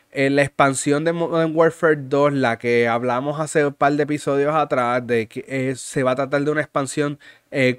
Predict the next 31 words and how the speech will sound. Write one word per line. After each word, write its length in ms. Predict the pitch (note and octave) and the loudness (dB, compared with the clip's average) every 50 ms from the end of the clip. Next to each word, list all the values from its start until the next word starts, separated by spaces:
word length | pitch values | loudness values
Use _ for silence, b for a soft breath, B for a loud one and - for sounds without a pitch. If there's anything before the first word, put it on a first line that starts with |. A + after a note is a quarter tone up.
| - - | -6 -8
enfocada 960 | - C#3 B2+ B2+ B2+ B2 - _ _ - - C#3 A#2+ - D#3 D#3 F3 F3 D#3 | -4 -4 -2 -2 -4 -6 -8 _ _ -4 -4 -4 0 2 2 4 4 4 2
en 80 | C#3 C3 | 2 0
el 120 | C3 A#2+ | -2 -2
personaje, 760 | - - A#2+ A2+ - B2 A#2+ A#2+ - - C#3 D3 D3 C#3+ - - - | -2 -4 -4 -4 -4 -4 -2 -2 -2 -2 0 0 -2 -2 -4 -6 -6
eh, 800 | C3 C3+ B2+ B2 A#2+ A#2+ A#2 A2+ A2+ A2+ A2 G#2+ G#2+ G#2+ G2 E2+ - | -4 -2 0 0 2 2 2 2 0 0 -2 -2 -4 -6 -10 -12 -8
de 160 | A#2 B2 B2 | -6 -6 -4
Ghost, 420 | A#2 C3+ D3 B2+ A2 G#2 - - - | 0 2 2 2 0 -2 -6 -8 -8
como 160 | C3+ A2+ A#2+ | -6 -6 -4
una 120 | B2+ C3+ | -4 -2
campaña 520 | C3+ D#3+ D#3 D3 C3+ - D#3 D#3 D#3 D3+ D3+ | -2 -2 -2 -2 -2 -2 -2 0 2 2 2
de 100 | D#3+ D3+ | 2 2
Ghost, 380 | D3 C3 B2 B2+ - - B B B B B | 2 0 -2 -2 -6 -12 B B B B B
y 120 | - A#2+ B2+ | -4 -4 -4
eso 160 | A2+ - D3 | -2 -2 -2
es 60 | C#3+ | 0
lo 100 | D3+ C#3 | 0 0
que 80 | B2+ B2+ | 0 -2
va 100 | A#2+ B2 | -2 -2
a 60 | A#2+ | -2
ser 360 | - - C3 B2+ B2 B2 - - | 0 0 2 2 2 0 -4 -4
el, 180 | B2+ A#2+ A#2+ | -4 -4 -2
la 320 | A#2 A#2 A2+ A2+ A2+ A2+ A2+ | -2 -4 -4 -4 -4 -6 -6
próximo, 960 | A2 B2+ B2 - - D3 C#3 C3+ C#3 C3+ C3+ C3 B2+ B2 A#2+ A#2+ A#2 A2 G2+ - _ _ _ _ _ b b b b b b b b b b b b b | -6 -8 -10 -8 -6 -4 -2 -2 -2 -2 -2 -2 -2 -2 -2 -4 -4 -6 -10 -14 _ _ _ _ _ b b b b b b b b b b b b b
eh, 220 | - C3 B2 A#2+ - | -2 -2 -2 0 0
el 420 | C3+ C3+ C3+ C#3 C3+ D3+ D3+ C#3+ - | 0 0 0 0 0 0 -2 -2 0
Call 160 | - D#3+ D3+ | 2 2 2
of 60 | D3+ D#3 | 2 2
Duty 160 | F3 E3 F3 | 2 4 4
del 120 | E3+ D#3 | 2 4
próximo 420 | C3+ D#3 D#3 - - F3+ F3+ F3+ F3 | 2 -2 -2 0 0 0 4 4 6
año. 440 | D3+ C#3+ C#3 C3+ C3 C3+ C#3 C3+ | 6 6 4 2 0 -2 -2 -4